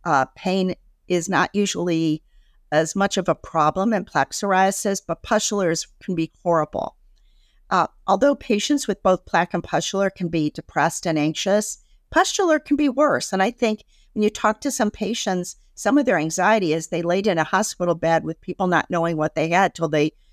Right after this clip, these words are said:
were seen by a dermatologist. So it's the, uh, the fact that they have a disease that may kill them that can't be diagnosed. So it's really important that we as dermatologists take control and make the diagnosis of this disease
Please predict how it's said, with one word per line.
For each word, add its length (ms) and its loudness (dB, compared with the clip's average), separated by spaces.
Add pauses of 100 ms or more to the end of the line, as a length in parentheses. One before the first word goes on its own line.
(140)
were 80 0
seen 260 0
by 140 2
a 60 2
dermatologist. 880 0
So 120 2
it's 180 0
the, 260 0 (500)
uh, 160 2
the 120 -4
fact 380 0
that 180 -2
they 220 2
have 260 0
a 60 0
disease 540 -2
that 260 -8
may 180 0
kill 280 0
them 360 0 (340)
that 220 4 (200)
can't 220 -2
be 80 -6
diagnosed. 840 -2 (180)
So 160 0
it's 200 -2
really 260 4
important 540 0
that 180 0
we 220 0
as 120 -2
dermatologists 800 0
take 200 -4
control 580 0
and 120 -4
make 220 0
the 100 -2
diagnosis 760 0
of 140 -6
this 200 -4
disease 640 0